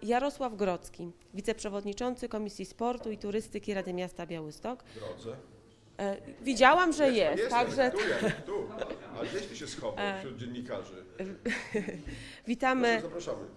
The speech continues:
Speaker 1: witamy
Speaker 2: Proszę,
Speaker 1: zawodnik-
Speaker 2: Damian, proszę bardzo.
Speaker 1: Zapraszamy, bo docierają kolejni, mm, zawodnicy. Witamy zawodników oraz, e, trenerów białostockich klubów sportowych.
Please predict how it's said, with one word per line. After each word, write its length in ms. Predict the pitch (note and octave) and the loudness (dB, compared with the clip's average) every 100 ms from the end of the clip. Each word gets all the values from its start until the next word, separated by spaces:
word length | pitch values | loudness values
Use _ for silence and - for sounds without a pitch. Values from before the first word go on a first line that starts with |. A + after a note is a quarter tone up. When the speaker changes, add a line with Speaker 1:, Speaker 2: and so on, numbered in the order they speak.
| - | -10
Speaker 1:
witamy 380 | G#3 A3 B3+ A#3 | -6 2 4 4
Speaker 2:
Proszę, 100 | G#3+ | 4
Speaker 1:
zawodnik- 500 | A#3+ A3 G3+ A3+ C4+ | 4 4 0 0 0
Speaker 2:
Damian, 180 | A#3 A3+ | -2 -8
proszę 240 | D3 C#3+ | -10 -10
bardzo. 200 | - - - - _ | -12 -14 -16 -20 _
Speaker 1:
Zapraszamy, 480 | B3 A3+ A#3 A#3+ A3 | -8 -4 -2 -2 -2
bo 120 | G3 | -4
docierają 460 | G3 G3+ A3+ G#3+ G3+ | -6 -4 0 0 0
kolejni, 540 | G#3 G3+ G3+ G3 F3+ - - - - | -6 -4 -2 -2 -8 -12 -18 -18 -10
mm, 180 | F#3 F3+ - | -8 -8 -8
zawodnicy. 540 | F3+ D#3+ G#3+ B3 A#3 | -8 -6 -6 -4 -2
Witamy 320 | A3+ C4 B3+ A#3 | 2 2 2 4
zawodników 720 | A#3 A3 G3+ C4 - B3+ - | 6 4 2 0 0 -6 0
oraz, 460 | G#3+ G#3 G3+ - G3 | 2 2 0 -4 -4
e, 160 | F#3+ F#3+ | -4 -4
trenerów 500 | G#3+ A3+ A3+ A3 A3+ - - - F#3 | -2 0 0 -2 -4 -18 -20 -14 -2
białostockich 720 | B3 C4 B3+ A#3+ A#3 A3 - | 2 2 0 -2 -2 -6 -2
klubów 340 | A3+ F#3+ F3+ - | -4 -4 -8 -14
sportowych. 680 | - F#3+ F#3+ B3 A3+ A3+ | -10 -4 0 2 2 0